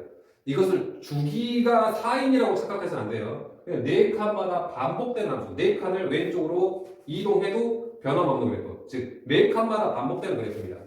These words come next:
네 칸마다 반복되는 그 뜻이에요. 만약 이게 최소값이라고 한다면 이걸 주기라고 볼 수 있는데 여기서는 그라는 값을 최소값이라고 하진 않았습니다. 즉, 네 칸마다 반복되기만 하면 돼요. 그럼 무슨 말이냐면, 자, 보세요.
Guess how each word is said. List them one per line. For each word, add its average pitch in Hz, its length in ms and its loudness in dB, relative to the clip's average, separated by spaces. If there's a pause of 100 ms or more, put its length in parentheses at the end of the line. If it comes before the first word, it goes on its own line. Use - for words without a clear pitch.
(120)
네 - 280 -2
칸마다 196 380 -2
반복되는 117 380 -4
그 - 80 -6
뜻이에요. - 720 -6 (640)
만약 185 300 4
이게 359 340 4
최소값이라고 262 1300 -2
한다면 180 260 0
이걸 165 200 0
주기라고 170 340 2
볼 135 120 2
수 - 80 -4
있는데 107 340 -4
여기서는 123 560 -2 (220)
그라는 165 320 2
값을 - 240 -6
최소값이라고 220 560 -4
하진 135 140 -6
않았습니다. 107 400 -8 (160)
즉, - 640 -10
네 165 200 6
칸마다 208 360 0
반복되기만 - 580 -2
하면 - 140 -6
돼요. - 220 -8
그럼 135 140 -6
무슨 240 140 -4
말이냐면, 98 400 0 (460)
자, 127 80 -10
보세요. - 720 -2